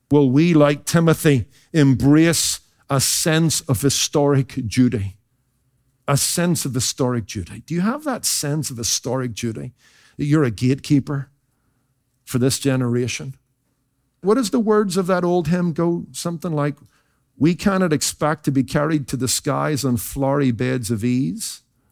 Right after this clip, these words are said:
while others fought the prize and sailed through bloody seas." The martyrs, the faithful men that speak to us.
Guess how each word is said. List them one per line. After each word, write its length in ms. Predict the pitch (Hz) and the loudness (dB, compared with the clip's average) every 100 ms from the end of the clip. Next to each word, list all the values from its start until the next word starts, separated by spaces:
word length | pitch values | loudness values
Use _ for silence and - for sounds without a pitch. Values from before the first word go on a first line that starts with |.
| _ _ _ _ _ - | _ _ _ _ _ -2
while 160 | 120 | 0
others 300 | 135 147 123 | 2 2 0
fought 360 | - 135 143 - | -2 -2 -2 -4
the 80 | 113 | -10
prize 540 | - 127 135 156 113 | -4 -2 -2 -2 0
and 160 | 117 110 | 0 0
sailed 460 | - 131 143 143 | -2 0 0 -2
through 300 | - 139 135 | -2 -2 -2
bloody 440 | 113 120 127 131 123 | 0 -2 0 -2 -2
seas." 760 | - 127 135 208 285 - - _ _ _ _ _ _ | -4 -6 -6 -8 -10 -14 -18 _ _ _ _ _ _
The 80 | 127 | -2
martyrs, 680 | 131 151 175 226 220 - - _ _ _ _ - | 0 0 0 -4 -6 -10 -12 _ _ _ _ -8
the 80 | 135 | -6
faithful 500 | - 170 - 151 139 | -2 -2 -2 -2 0
men 540 | 123 131 170 202 196 _ _ _ _ - | 0 0 0 -2 -4 _ _ _ _ -2
that 160 | 139 | -2
speak 440 | - - 160 165 - | 0 0 0 0 0
to 200 | 196 185 | 2 2
us. 480 | 196 202 - - | 0 -4 -6 -8